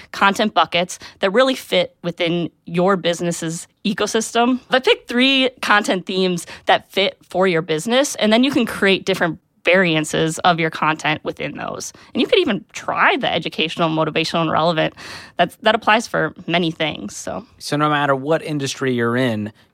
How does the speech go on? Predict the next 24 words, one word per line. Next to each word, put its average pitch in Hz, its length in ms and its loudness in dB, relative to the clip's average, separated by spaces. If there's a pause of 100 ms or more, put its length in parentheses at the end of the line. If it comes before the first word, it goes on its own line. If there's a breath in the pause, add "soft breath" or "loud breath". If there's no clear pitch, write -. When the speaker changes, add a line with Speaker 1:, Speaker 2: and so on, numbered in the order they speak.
Speaker 2:
you 151 160 -6
can 156 160 -2
take 131 260 0
these 117 180 -4
buckets - 400 -4
and 113 80 -4
go, 113 140 0
"Okay, 156 200 -2
what 143 140 0
does 175 100 0
that 156 140 -2
look 131 160 -4
like 120 200 -2
for 120 300 -2
construction 107 800 -6
or 123 220 0
for 123 160 -4
manufacturing, 110 720 -6
or 123 420 0
I 117 120 2
run 120 180 0
a 117 60 -4
dental 123 340 0
office? 101 460 -6